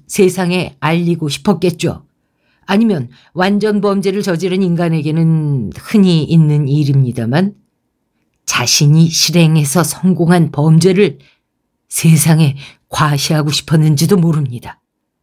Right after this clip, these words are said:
어째서 그 여성이 살해됐는지 저는 그 동기를 알 수는 없습니다만 범죄의 방법은 추측할 수 있습니다. 여기에서 힌트만을 말하면 그때 여성은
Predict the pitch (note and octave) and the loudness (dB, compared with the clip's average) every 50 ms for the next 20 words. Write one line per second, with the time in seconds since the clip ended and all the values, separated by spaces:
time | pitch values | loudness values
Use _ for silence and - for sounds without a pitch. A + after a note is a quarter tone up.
0 | _ _ _ _ _ _ _ _ - - _ - - G3 F#3 - A3+ A3+ G#3 B3 | _ _ _ _ _ _ _ _ -20 -20 _ -4 -2 -2 -2 0 -2 0 0 0
1 | A#3 A#3 - G#3+ G#3+ F#3 E3 D#3+ - F#3 F3 F#3+ G3+ - - - F3+ G3+ G3 F#3 | -2 -2 -2 0 0 0 0 0 -2 -2 0 0 0 0 -2 -4 -2 0 0 -2
2 | F3+ - D#3+ D#3+ D#3+ E3 E3+ E3 D#3+ D#3+ D#3+ C3+ - - - - _ _ _ _ | -2 -2 0 0 2 2 2 2 2 0 -2 -4 -6 -8 -12 -16 _ _ _ _
3 | _ _ _ _ _ _ _ - - F#3 F3 G3 G3+ F#3 D#3+ - - F#3 C#3+ D#3 | _ _ _ _ _ _ _ -2 2 4 4 6 4 4 2 0 -2 -2 0 2
4 | F3 D#3+ D#3+ D#3+ E3 D#3 D3+ F3+ F#3+ D3+ C#3 C#3 - - D3 C#3 E3+ F#3 F3+ E3+ | 2 4 4 2 2 0 0 0 0 0 -2 -6 -6 -6 -4 -2 -2 -2 -2 -4
5 | - - E3 D3 C#3 C3+ B2 A2 C3 D#3+ F3 D3+ C3+ - - _ _ _ _ _ | -6 -6 -4 -4 -4 -4 -4 -4 -4 -2 -2 -4 -6 -8 -14 _ _ _ _ _
6 | _ _ _ _ _ _ _ _ - - D#3+ E3 E3+ F3+ E3+ G3+ G#3+ A3 G#3+ - | _ _ _ _ _ _ _ _ 0 2 4 4 4 4 4 2 2 2 0 -4
7 | - - C#3+ D#3 E3+ E3 E3+ F3 E3 F3 A3 B3+ B3 A#3+ - _ _ _ _ - | -4 -4 0 2 2 2 2 0 0 2 0 0 0 -2 -10 _ _ _ _ -8
8 | - - - - - - F#3+ F#3 - - D#3 C3+ - - - C3 A#2+ A#2+ - F2 | -6 -4 -4 -8 -6 -4 -6 -6 -4 -4 -6 -6 -6 -6 -6 -6 -6 -6 -6 -8
9 | - - _ _ _ _ _ _ _ _ _ _ _ _ _ - - _ _ E3+ | -10 -12 _ _ _ _ _ _ _ _ _ _ _ _ _ -20 -20 _ _ 0
10 | F3+ F3+ F3+ E3 G3+ F3+ E3+ - D3+ C3+ D3+ - - _ _ _ _ _ - C#4 | 2 2 2 0 -2 -2 -2 -4 -4 -4 -6 -8 -10 _ _ _ _ _ 0 0
11 | B3 A#3+ A#3+ - - A#3+ A3 G#3+ F3+ D#3+ D#3 E3 F#3+ G3 F3 C#3+ D3 F3 F#3 F#3 | 0 0 0 -2 -2 0 2 2 2 2 2 2 2 2 2 2 2 0 0 -2
12 | - C3+ D3+ C#3+ D#3 F3 E3 A2+ - - - _ _ _ _ _ _ _ _ _ | -4 -4 -4 -4 -4 -4 -4 -6 -8 -12 -18 _ _ _ _ _ _ _ _ _
13 | _ _ _ - G3 E3 - A#3 A#3 G3+ - G#2 D#3+ E3+ E3 - F#3 F3+ G#3 F#3+ | _ _ _ -4 -4 -2 0 0 0 0 0 -2 -4 -4 -2 0 0 0 0 0
14 | A#2+ - | -2 -4